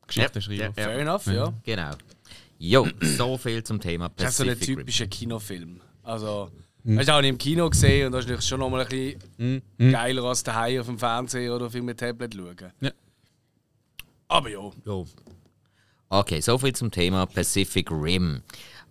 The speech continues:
Speaker 2: Was da auch gerade noch dazu passt und auch allgemein zum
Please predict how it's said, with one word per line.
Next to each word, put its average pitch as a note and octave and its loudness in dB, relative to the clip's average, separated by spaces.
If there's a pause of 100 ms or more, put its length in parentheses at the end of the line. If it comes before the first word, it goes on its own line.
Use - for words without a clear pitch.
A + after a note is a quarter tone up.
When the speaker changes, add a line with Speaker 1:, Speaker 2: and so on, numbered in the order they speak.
(260)
Speaker 2:
Was G#2+ 0
da - 0
auch D3+ 4
gerade G3+ -4
noch E3+ 6
dazu D#3+ -2 (120)
passt B2 4
und G2+ 0
auch F2 4 (280)
allgemein F#2 2
zum E2+ -4